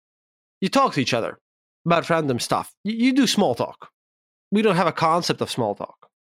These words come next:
We don't. This is what, what I also explained to my Latvian listeners and my Eastern European audience, the fact that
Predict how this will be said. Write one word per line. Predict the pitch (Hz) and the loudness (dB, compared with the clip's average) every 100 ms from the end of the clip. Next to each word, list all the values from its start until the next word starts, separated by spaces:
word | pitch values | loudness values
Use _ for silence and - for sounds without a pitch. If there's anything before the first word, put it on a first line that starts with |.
| _ 160 | _ 0
We | |
don't. | 156 135 - - _ - _ | 0 0 -4 -14 _ -20 _
This | 170 | -4
is | 202 175 | -2 0
what, | 160 160 | 2 2
what | 160 165 | 2 2
I | 160 | 2
also | 190 170 | 0 0
explained | 139 - 175 165 | -2 -2 -2 0
to | |
my | 147 | 0
Latvian | 123 160 - 180 135 | 0 0 0 0 2
listeners | 143 151 123 110 | 2 0 0 0
and | 131 | 0
my | 123 | 0
Eastern | 147 - 127 | -2 -4 -4
European | 123 123 220 139 | -4 -2 -2 0
audience, | 120 120 110 110 | -2 -2 -4 -6
the | 120 | -8
fact | 117 127 139 | -6 -6 -2
that | 135 131 | -2 -2